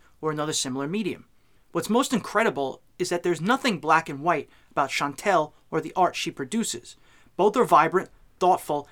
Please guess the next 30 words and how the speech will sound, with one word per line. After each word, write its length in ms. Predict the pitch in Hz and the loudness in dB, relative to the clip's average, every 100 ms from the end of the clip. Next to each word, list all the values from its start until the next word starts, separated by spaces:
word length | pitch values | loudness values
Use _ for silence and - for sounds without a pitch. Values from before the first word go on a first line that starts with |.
| _ | _
and 140 | 156 156 | -14 -12
connected 480 | 160 175 185 208 | -6 -6 -6 -8
to 100 | - | -4
the 80 | 175 | -4
world 380 | 143 147 143 135 | -2 -2 -2 -4
we 100 | 147 | -6
see 220 | - 143 | -4 -6
around 400 | 120 156 190 151 | -4 0 0 0
us. 280 | - - - - _ - - | -6 -12 -14 -18 _ -20 -20
If 120 | 131 | -6
you 60 | 156 | 0
haven't 240 | 170 160 | 0 0
seen 300 | - 226 254 | -2 0 0
Shantell's 500 | - 170 160 156 147 | 0 0 0 -2 -2
creations 580 | - 151 147 - 135 117 | -4 -6 -4 -6 -8 -8
and 120 | 156 | -6
are 80 | 143 | -4
now 200 | 151 139 | -2 -2
hearing 320 | 151 135 135 | -4 -6 -2
this, 340 | 208 165 - - - _ _ | -2 -2 -6 -14 -20 _ _
I'm 80 | 160 | -6
providing 480 | 165 151 175 180 156 | -4 4 4 4 2
written 320 | 196 269 226 | 0 2 0
links 320 | 202 202 - - - - | 0 -2 -6 -16 -20 -8
to 140 | 156 | -2
her 120 | 196 | 0
site 300 | 202 185 185 | 2 2 0
and 100 | 170 | -2
social 340 | - 165 - 160 | -8 -8 -8 -6
media 360 | 180 165 143 | -4 -4 -6